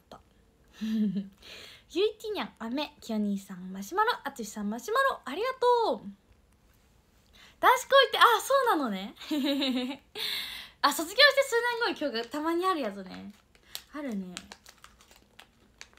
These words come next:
女子校、男子校ってでも憧れるけどね。うん。七七さん、飴、ゆいちにゃん、ハート、ありがと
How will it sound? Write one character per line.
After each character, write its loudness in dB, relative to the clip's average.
女 -12
子 -14
校、 -8
男 -2
子 -20
校 -14
っ -14
て -10
で -6
も -4
憧 -4
れ -2
る -6
け -8
ど -10
ね。 -14
う -6
ん。 -6
七 -2
七 -8
さ -8
ん、 -8
飴、 -4
ゆ -6
い -6
ち -12
に -4
ゃ -6
ん、 -10
ハ -4
ー -8
ト、 -4
あ -8
り -8
が 0
と -4